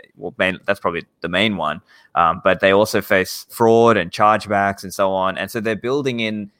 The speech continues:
the cost for dealing with the fraud and the chargebacks and all these other things into their cost. And that's why if you look at some of the legacy, uh, financial institutions, they have quite high fees relative to just the straight Bitcoin transaction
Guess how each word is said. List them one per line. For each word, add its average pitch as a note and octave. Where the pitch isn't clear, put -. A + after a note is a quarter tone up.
the G#2
cost -
for F#2
dealing G#2
with E2+
the F#2+
fraud F#2+
and F#2
the F#2+
chargebacks F2+
and F#2+
all A2
these G2
other A#2+
things D#2
into A2+
their E2
cost. B2
And F#2
that's F#2
why F#2+
if F2+
you F2
look A2
at -
some F2+
of F2+
the E2+
legacy, F2
uh, D#2+
financial F2+
institutions, F#2
they F#2
have G2+
quite F2+
high E2+
fees F#2
relative F2+
to F#2
just G2
the F2+
straight -
Bitcoin D#2+
transaction E2+